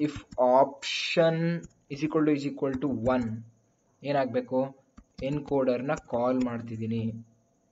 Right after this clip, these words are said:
ಏನಕ್ಕಂದ್ರೆ encoder. Else if, else if option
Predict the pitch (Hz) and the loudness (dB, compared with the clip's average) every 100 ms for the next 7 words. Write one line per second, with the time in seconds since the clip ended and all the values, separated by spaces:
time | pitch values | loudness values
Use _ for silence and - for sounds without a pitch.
0 | _ - 147 143 170 170 156 156 151 131 | _ 0 4 6 8 6 6 6 4 6
1 | 113 117 - - _ _ _ _ - _ | 2 -4 -8 -18 _ _ _ _ -20 _
2 | _ 170 175 180 160 165 - - - - | _ 6 6 6 6 4 4 -2 -14 -18
3 | - - - _ - _ _ - - _ | -20 -20 -20 _ -20 _ _ -20 -20 _
4 | _ _ _ _ _ _ _ _ _ _ | _ _ _ _ _ _ _ _ _ _
5 | _ _ 117 139 143 139 135 - - _ | _ _ -6 -2 -2 -2 -6 -14 -20 _
6 | _ - 147 139 127 - - - - - | _ -6 -2 0 -2 -8 -18 -20 -20 -14
7 | 131 127 131 - - - - - 139 | -6 -2 -2 -4 -10 -6 -4 -2 -2